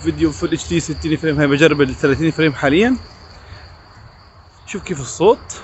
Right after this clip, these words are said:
ال-، الألوان، إذا في تثبيت ولا لأ، كيف بيتعامل مع الدايناميك رينج.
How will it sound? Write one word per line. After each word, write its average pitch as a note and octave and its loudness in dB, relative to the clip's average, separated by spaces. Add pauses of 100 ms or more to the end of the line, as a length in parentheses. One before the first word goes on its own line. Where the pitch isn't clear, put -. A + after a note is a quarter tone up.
(140)
ال-، C3 4 (580)
الألوان، F3 4 (960)
إذا C#3 -2
في G3+ -4
تثبيت F#3+ -4
ولا D3 2
لأ، F#3 4 (2000)
كيف G3+ -6
بيتعامل E3 2
مع D3 4
الدايناميك C#3+ 2
رينج. G#3 2